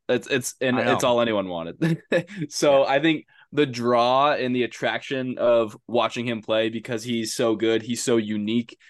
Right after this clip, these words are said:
Speaker 1: he's so different from anything we've ever seen, combined with just how well he ended up playing. And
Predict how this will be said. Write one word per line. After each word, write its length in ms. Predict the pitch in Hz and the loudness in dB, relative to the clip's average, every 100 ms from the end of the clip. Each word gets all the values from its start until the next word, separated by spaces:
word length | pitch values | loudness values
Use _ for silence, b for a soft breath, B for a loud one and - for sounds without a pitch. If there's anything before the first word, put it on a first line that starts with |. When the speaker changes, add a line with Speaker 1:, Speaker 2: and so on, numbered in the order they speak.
| b _ | b _
Speaker 1:
he's 120 | - | -2
so 100 | 127 | 0
different 280 | 120 123 113 | 2 -2 -2
from 280 | 123 117 110 | 0 0 -2
anything 340 | 117 120 117 110 | -4 -2 -2 -4
we've 200 | 110 107 | -6 -2
ever 260 | 113 113 | -2 -2
seen, 440 | 110 113 113 127 135 b b b _ _ - | -4 -4 -2 -4 -6 b b b _ _ -4
combined 480 | 151 123 120 135 127 | -2 0 0 0 0
with 180 | 120 | -2
just 460 | - 123 110 - - _ _ _ | -2 -2 -2 -8 -16 _ _ _
how 340 | - - 143 131 | -10 -2 0 2
well 320 | 117 127 123 | 2 2 2
he 200 | 120 117 | 0 -2
ended 200 | 110 104 | -4 -4
up 120 | 104 | -8
playing. 460 | - 104 113 117 120 | -4 -2 -2 -4 -4
And 420 | 110 107 107 104 | -2 -2 -2 -4